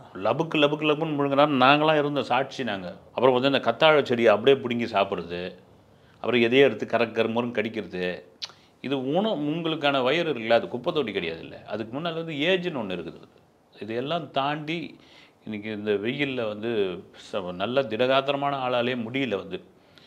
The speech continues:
இவரை பார்த்தீங்கன்னா வந்து, அது உணவு தான் காரணம்.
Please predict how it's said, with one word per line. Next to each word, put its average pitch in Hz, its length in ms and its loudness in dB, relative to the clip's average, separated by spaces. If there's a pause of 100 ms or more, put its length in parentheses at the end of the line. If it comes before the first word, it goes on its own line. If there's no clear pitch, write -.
(240)
இவரை 117 200 -2
பார்த்தீங்கன்னா 120 520 0
வந்து, 107 560 -4 (520)
அது 80 320 -16 (240)
உணவு 151 360 0
தான் 127 140 0
காரணம். 95 360 -4